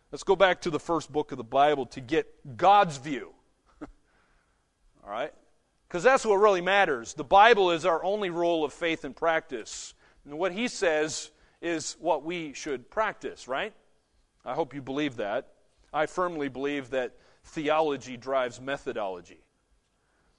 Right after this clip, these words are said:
So let's go to the very first book of the Bible, which is, of course, the book of Genesis, to get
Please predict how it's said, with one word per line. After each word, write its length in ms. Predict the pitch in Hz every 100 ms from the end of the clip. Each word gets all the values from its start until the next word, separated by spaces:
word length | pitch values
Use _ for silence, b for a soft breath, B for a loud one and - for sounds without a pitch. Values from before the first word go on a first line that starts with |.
| _ _ _
So 80 | -
let's 160 | 156 -
go 140 | 196
to 80 | 165
the 100 | 143
very 240 | 151 175
first 420 | - 165 160 -
book 180 | 151 139
of 60 | 131
the 60 |
Bible, 380 | 117 131 131 110
which 160 | 107 -
is, 60 | 107
of 80 |
course, 260 | 101 131 123
the 60 | 120
book 200 | 117 -
of 60 |
Genesis, 760 | 107 151 165 - 156 147 - - b b b b b b b
to 100 | -
get 220 | 131 139